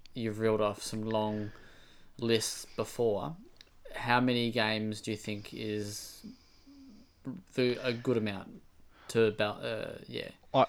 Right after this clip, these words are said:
Speaker 1: at one time
Speaker 2: I mean,
Speaker 1: for review?
Speaker 2: ideally, I would just want one, but I think I'm comfortable doing, like, three, maybe four at a time,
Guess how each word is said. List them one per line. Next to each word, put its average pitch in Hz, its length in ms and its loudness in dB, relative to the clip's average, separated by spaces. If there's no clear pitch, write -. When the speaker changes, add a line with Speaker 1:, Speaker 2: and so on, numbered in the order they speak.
Speaker 1:
at 110 100 -4
one 104 120 -2
time 101 160 -4
Speaker 2:
I 143 40 2
mean, 143 340 4
Speaker 1:
for 117 140 0
review? 101 280 -4
Speaker 2:
ideally, 127 600 6
I 90 100 4
would 90 180 -4
just - 220 -4
want 90 240 -4
one, 92 280 -2
but - 200 4
I 107 140 2
think 151 360 0
I'm 143 160 2
comfortable 107 580 0
doing, 98 320 -2
like, 90 320 -4
three, 101 520 0
maybe 101 540 0
four 107 560 -2
at 101 120 0
a 98 60 -2
time, 113 420 0